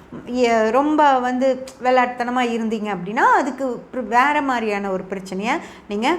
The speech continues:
ஃபேஸ் பண்ண வேண்டியதா ஆயிடும் ஃப்ரெண்ட்ஸ். அதே போல ரொம்ப வெளியே ஃப்ரெண்ட்ஸ் வச்சிருந்தீங்க அப்படின்னாலும்,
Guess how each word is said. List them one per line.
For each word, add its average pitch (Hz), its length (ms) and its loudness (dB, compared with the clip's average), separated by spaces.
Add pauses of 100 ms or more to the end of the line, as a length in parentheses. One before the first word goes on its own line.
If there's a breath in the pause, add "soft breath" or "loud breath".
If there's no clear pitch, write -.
(140)
ஃபேஸ் 208 240 0
பண்ண 196 180 -2
வேண்டியதா 180 400 2 (440 loud breath)
ஆயிடும் 185 400 -2
ஃப்ரெண்ட்ஸ். 170 240 -8 (240 loud breath)
அதே 247 320 0
போல 240 380 2 (180)
ரொம்ப 302 400 2
வெளியே 262 360 0
ஃப்ரெண்ட்ஸ் 262 420 -4
வச்சிருந்தீங்க 202 540 -4 (100)
அப்படின்னாலும், 175 640 0